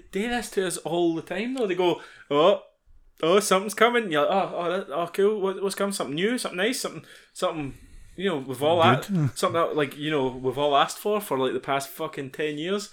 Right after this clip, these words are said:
Speaker 1: You're gonna release something that people, like, you know, we've got money. Money's waiting for you. Money's in the bank, Nintendo." And they're like, "Oh,
Speaker 2: Nintendo
Speaker 1: here,
Speaker 2: is
Speaker 1: guys,
Speaker 2: such a trigger
Speaker 1: this is
Speaker 2: for
Speaker 1: what,
Speaker 2: you, man.
Speaker 1: this is what you want, didn't it? You want the same fucking console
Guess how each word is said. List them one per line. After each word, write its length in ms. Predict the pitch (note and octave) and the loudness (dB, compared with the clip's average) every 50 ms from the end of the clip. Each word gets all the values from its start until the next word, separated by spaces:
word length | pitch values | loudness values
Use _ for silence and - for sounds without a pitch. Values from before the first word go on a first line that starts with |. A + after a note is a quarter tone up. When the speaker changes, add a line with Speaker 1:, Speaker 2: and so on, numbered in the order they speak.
| - - - - - | -18 -20 -20 -16 -8
Speaker 1:
You're 180 | B2+ B2+ C#3+ C#3+ | -4 0 0 2
gonna 120 | C#3+ C#3 | 2 2
release 280 | C#3 C#3 D3 D3 - - | 2 2 0 0 -2 -2
something 240 | D#3+ D3+ D3 D3+ | -2 -4 -4 -4
that 160 | D3 B2+ - - | -6 -6 -6 -6
people, 420 | - - D3+ C#3+ C#3 C#3 A2+ F#2 | -8 -4 -2 -2 -2 0 -2 -2
like, 200 | B2+ C3 B2+ G2+ - - | -4 -6 -6 -8 -12 -20
you 200 | - C#3 D#3+ F3+ | -20 -18 -14 -10
know, 180 | E3 C#3 B2 A#2 - _ G3+ - | -8 -8 -8 -10 -12 _ -20 -16
we've 200 | - D3 C#3 A#2 | -12 -12 -10 -10
got 200 | - D3+ C#3 A#2+ | -6 -6 -4 -2
money. 240 | C3+ D3 F3+ G3+ G3 G3+ | -2 -2 -2 -2 -2 -2
Money's 240 | B3 F3 F#3 E3+ D3 | -2 -2 0 0 2
waiting 240 | D#3 F#3 G#3+ C4+ A3+ | 2 2 2 0 -2
for 120 | - G#3+ | -6 -4
you. 180 | G#3 A3 A3 A3 - _ - _ _ - | -4 -4 -4 -6 -10 _ -20 _ _ -6
Money's 220 | - F3 A#3 B3 A#3+ | -2 0 0 2 0
in 40 | A3+ | 0
the 60 | F#3+ | 2
bank, 320 | G#3+ A#3 C4 C#4 D#4+ - - | 2 2 2 2 -2 -8 -6
Nintendo." 380 | B3 A3 G#3 G3 G3+ G#3 A3 A3+ | -4 -2 0 2 2 2 4 4
And 100 | G#3+ F#3+ | 4 4
they're 60 | D#3+ | 4
like, 160 | D3+ C#3+ B2+ - - | 4 4 2 0 0
"Oh, 40 | |
Speaker 2:
Nintendo 320 | C3+ A#2 G#2 - A#2+ D#3 F#3 | 0 0 2 2 4 6 6
Speaker 1:
here, 80 | F#3+ G3+ | 6 6
Speaker 2:
is 60 | G3 | 6
Speaker 1:
guys, 140 | F#3+ F3 F3+ | 6 4 4
Speaker 2:
such 200 | B2 C3 - - | 4 2 0 -2
a 20 | C3+ | 0
trigger 200 | - D3 C#3 B2 B2 | 2 4 4 4 4
Speaker 1:
this 20 | D3+ | 2
is 60 | C#3+ C#3 | 4 4
Speaker 2:
for 60 | D#3 | 2
Speaker 1:
what, 80 | C3 | 2
Speaker 2:
you, 60 | A#2+ A#2 | 2 2
man. 200 | A2+ A2 G#2+ G#2 | 0 -2 -2 0
Speaker 1:
this 220 | C3+ C3 - - | -2 -2 0 0
is 120 | D3 C3+ D3 | -2 0 2
what 140 | D#3+ E3+ F3 | 2 2 2
you 120 | F#3 F#3 | 4 4
want, 280 | G3+ G#3 G3+ G#3 G#3 G3 | 6 6 4 4 2 2
didn't 200 | G#3 A3 B3 A#3 | 4 4 4 2
it? 120 | A3+ - - - - - | 0 -6 -14 -20 -14 -4
You 140 | C3 C#3 C#3+ | -2 0 4
want 280 | D#3+ F3+ G3 G3 - - _ _ _ _ - | 4 4 2 2 -2 -12 _ _ _ _ -6
the 80 | C3 A#2 | -4 0
same 520 | - - - F#3 A3 B3 C4+ C#4 C#4+ B3+ | 0 2 4 4 4 4 2 -2 -2 -4
fucking 640 | - - - - - E4 D4+ - - C#4+ C#4+ C#4 C4 | -4 -6 -10 0 2 2 2 4 2 -2 -2 -2 4
console 800 | - C#4+ C#4+ C#4+ C#4+ B3 - - A#3 A3+ A3+ A3+ A#3 A3 G3 | 4 4 4 4 2 0 4 6 8 8 10 8 8 6 2